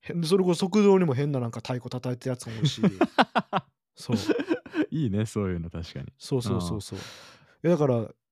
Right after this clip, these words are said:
Speaker 1: こう、ぜひ、あの、僕はできなかったっすけど、
Speaker 2: うん。
Speaker 1: オリジナルTシャツでなんか、
Speaker 2: うん。
Speaker 1: 走ってください、
Speaker 2: 確かにね。
Speaker 1: タイさん。
Speaker 2: 「深夜伝説です」っていう、
Speaker 1: うん。
Speaker 2: 「あいつか」みたいな。
Speaker 1: そう。なんか、「頑張れー」とか言われたら、
Speaker 2: うん。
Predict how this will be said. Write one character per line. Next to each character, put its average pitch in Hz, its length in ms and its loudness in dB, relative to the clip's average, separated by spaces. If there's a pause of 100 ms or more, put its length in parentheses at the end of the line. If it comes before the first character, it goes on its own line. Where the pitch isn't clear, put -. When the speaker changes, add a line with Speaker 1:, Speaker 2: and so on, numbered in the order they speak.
(100)
Speaker 1:
こ 117 340 -2
う、 110 60 -4
ぜ 135 140 0
ひ、 107 320 -4
あ 113 120 -6
の、 113 100 -6
僕 123 240 -2
は 135 100 6
で 139 100 6
き 147 80 4
な 147 100 6
か 120 80 2
っ 110 40 0
た - 120 -10
っ - 20 -8
す - 80 -10
け 107 60 -2
ど、 113 60 0
Speaker 2:
う - 40 2
ん。 - 20 2
Speaker 1:
オ 117 60 0
リ 120 60 -2
ジ 131 60 -2
ナ 131 60 2
ル 131 80 2
T 127 180 0
シ 113 80 -4
ャ 104 40 -4
ツ - 100 -16
で 101 60 -12
な 104 80 -8
ん - 20 -14
か、 95 200 -10
Speaker 2:
う 104 60 -4
ん。 92 160 -4 (120)
Speaker 1:
走 - 240 -2
っ - 20 -20
て - 100 -4
く 127 80 2
だ 131 80 8
さ 107 80 0
い、 113 40 -2
Speaker 2:
確 98 60 -2
か 87 60 -2
に 90 60 -4
ね。 - 20 -4
Speaker 1:
タ 90 40 -4
イ - 20 -10
さ 95 100 -14
ん。 - 40 -20
Speaker 2:
「深 180 340 0
夜 196 140 4
伝 185 180 4
説 160 260 0
で 139 160 0
す」 - 200 -6
っ - 20 -20
て 107 100 -4
い 127 300 -2
う、 - 20 -
Speaker 1:
う - 40 -8
ん。 - 80 -12 (520)
Speaker 2:
「あ 165 180 4
い 208 80 8
つ - 120 -4
か」 196 200 6
み 139 80 0
た 113 120 -4
い 87 80 -8
な。 80 140 -16 (400)
Speaker 1:
そ 139 60 0
う。 - 120 -2
な 127 80 -4
ん - 40 -2
か、 - 140 -10
「頑 214 140 0
張 214 140 4
れ 196 160 6
ー」 - 40 2
と 180 60 4
か 156 60 4
言 147 60 6
わ 135 60 4
れ 208 60 2
た 113 60 0
ら、 107 60 -6
Speaker 2:
う - 20 -14
ん。 - 40 -16